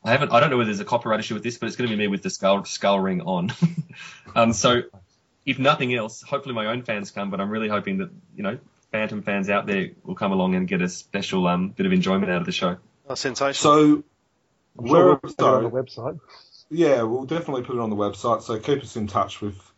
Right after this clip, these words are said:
Speaker 3: you know, your tour dates and, and stuff like that, and we'll stick it up on our Chronicle Chamber and that.
Speaker 1: Thank you
Speaker 3: Um,
Speaker 1: so much. I will do.
Speaker 3: Yeah. So did you say it was just going to be Melbourne and Adelaide?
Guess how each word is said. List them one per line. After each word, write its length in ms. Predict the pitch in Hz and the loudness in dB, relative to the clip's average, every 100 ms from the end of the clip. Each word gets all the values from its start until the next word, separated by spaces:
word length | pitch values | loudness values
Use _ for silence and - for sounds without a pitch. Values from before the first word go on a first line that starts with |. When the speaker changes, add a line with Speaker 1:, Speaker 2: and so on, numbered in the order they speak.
| _ | _
Speaker 3:
you 100 | 113 | 0
know, 460 | 101 98 95 107 | 2 2 0 -4
your 220 | 113 107 104 | -2 -2 -2
tour 340 | - 117 104 | -2 2 2
dates 480 | 104 98 98 - - | 2 0 -2 -10 -6
and, 300 | 95 92 92 | -2 -2 -2
and 180 | 95 95 | -6 -6
stuff 300 | - 95 - | 0 0 -2
like 60 | 95 | -2
that, 180 | 95 92 | -2 0
and 100 | 95 | 0
we'll 180 | 95 | -2
stick 260 | 92 - 113 | -2 -4 -2
it 60 | 98 | 0
up 180 | 95 | 0
on 100 | 95 | 0
our 280 | 92 90 90 - - _ | 0 0 -2 -8 -20 _
Chronicle 300 | - 117 92 | 2 2 2
Chamber 460 | 98 110 101 104 101 | -2 0 2 2 0
and 120 | 98 | 0
that. 260 | 98 123 - - - - - | 0 0 -2 -14 -20 -20 0
Speaker 1:
Thank 160 | 143 135 | 4 6
you 60 | |
Speaker 3:
Um, 60 | 143 | 6
Speaker 1:
so 140 | 139 | 2
much. 240 | 139 131 151 | 2 -2 -4
I 40 | 110 | -2
will 160 | 120 | 0
do. 140 | 117 104 _ _ _ _ | -2 -6 _ _ _ _
Speaker 3:
Yeah. 400 | 165 156 110 101 | 0 2 2 0
So 220 | 101 156 147 | 0 0 0
did 240 | 139 151 | -2 -4
you 120 | 175 | -4
say 260 | 175 156 127 | 2 4 4
it 80 | 123 | 0
was 160 | 123 | -4
just 200 | 123 131 | -8 -6
going 200 | 135 123 | -4 -2
to 0 | |
be 120 | 123 | -2
Melbourne 400 | 120 127 131 120 | 0 2 2 0
and 120 | 110 107 | -2 -2
Adelaide? 500 | 113 127 151 262 | -2 0 2 0